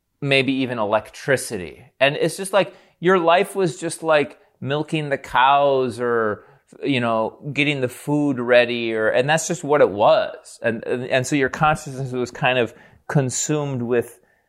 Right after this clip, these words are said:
immediate life practicalities. And then with, as society changed, now our consciousness is consumed with this thing, you know?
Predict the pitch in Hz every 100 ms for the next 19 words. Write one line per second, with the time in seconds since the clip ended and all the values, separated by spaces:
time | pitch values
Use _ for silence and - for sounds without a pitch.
0 | _ _ - 139 135 139 143 147 143 135
1 | - 117 120 123 - - 113 107 117 -
2 | 127 127 101 - - _ - _ _ -
3 | - - _ - 147 156 170 170 160 156
4 | 156 - _ _ _ - 143 143 131 -
5 | 151 - 160 165 156 135 - 185 180 135
6 | 120 123 - _ _ - 135 147 170 156
7 | - 156 160 160 - 131 - 120 - 131
8 | 117 139 131 113 107 110 160 180 - -
9 | - 208 123 113 104 92 104 156